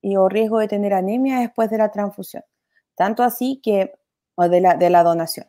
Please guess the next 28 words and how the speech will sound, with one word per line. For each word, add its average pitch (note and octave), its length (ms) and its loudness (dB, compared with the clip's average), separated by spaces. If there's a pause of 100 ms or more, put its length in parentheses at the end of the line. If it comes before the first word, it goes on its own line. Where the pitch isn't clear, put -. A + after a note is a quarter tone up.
(440)
Tanto A3+ 280 2
así C4+ 560 -2
que A3 300 -2
nosotros, G#3+ 500 -6
por F#3 140 -2
ejemplo, G#3 320 -6
si G#3+ 100 -4
detectamos G3 540 -4
que A#3+ 100 -4
el G#3+ 100 -4
paciente G#3 440 -4
tiene G#3 200 -4
una A3+ 140 0
hemoglobina G#3 680 -2
baja, A3+ 380 -2
el F3+ 60 -6
donante F3+ 460 -6
tiene F#3+ 240 -6
una G#3 140 -4
hemoglobina G3+ 580 -2
baja, A3+ 500 -4 (380)
le F#3 100 0
hacemos F3+ 320 -2
un F#3 140 -2
hemograma F#3 460 -4
completo, A3+ 800 -4 (320)
lo F3+ 100 -2
revisamos, G#3 920 -2